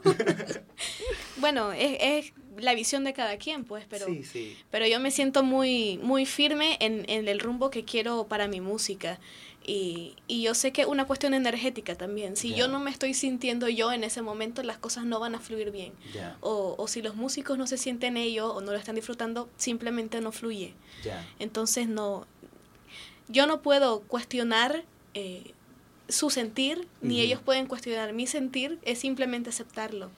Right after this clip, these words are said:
Speaker 1: Ya.
Speaker 2: Eh, pero siempre está, pues, la, la cultura nicaragüense de, de la fiesta, ¿no?
Speaker 1: Sí.
Speaker 2: De, de pasar el rato.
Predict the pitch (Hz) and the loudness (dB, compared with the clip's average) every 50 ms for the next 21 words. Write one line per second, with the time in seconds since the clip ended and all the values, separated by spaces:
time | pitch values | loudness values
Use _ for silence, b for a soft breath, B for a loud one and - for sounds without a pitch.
0 | B B - 208 180 170 165 B B B B - - - - 220 214 208 208 - | B B -12 -10 -10 -10 -10 B B B B -20 -10 -6 -4 -2 -2 -2 2 4
1 | 294 302 302 302 - 320 320 320 359 339 339 - 349 339 330 - 302 294 294 269 | 6 6 8 8 6 6 6 6 4 4 4 4 4 4 6 8 8 8 8 6
2 | 247 226 226 208 196 190 196 - - - - - - - - - - - - - | 6 6 6 4 2 -2 -8 -16 -20 -20 -20 -20 -20 -20 -20 -20 -20 -20 -20 -20
3 | - - - 240 254 262 277 269 254 277 269 294 294 294 285 285 262 254 247 233 | -14 -6 -2 -2 0 0 0 0 2 4 4 4 4 2 0 0 0 0 0 0
4 | 226 233 - 285 277 269 262 226 202 190 190 - 196 208 214 208 202 196 190 196 | 0 2 2 2 2 2 2 0 -2 -6 -8 -12 -10 -8 -6 -6 -6 -6 -8 -10
5 | 208 - - - 226 226 226 - - 220 214 226 - - - 185 185 185 185 185 | -12 -12 -8 -4 -4 -4 -4 -2 0 0 0 0 -2 -6 -8 -8 -8 -8 -8 -6
6 | 190 - 151 143 131 117 110 104 104 B B B B - 240 240 233 233 226 220 | -2 -2 0 0 0 -2 -4 -6 -10 B B B B -2 0 2 2 2 2 2
7 | 214 208 208 202 - 247 - 254 226 208 202 196 220 240 254 269 262 269 262 - | 2 0 0 0 0 0 0 0 -2 -2 -2 0 4 6 8 8 8 6 4 2
8 | 233 233 226 220 | 2 2 2 2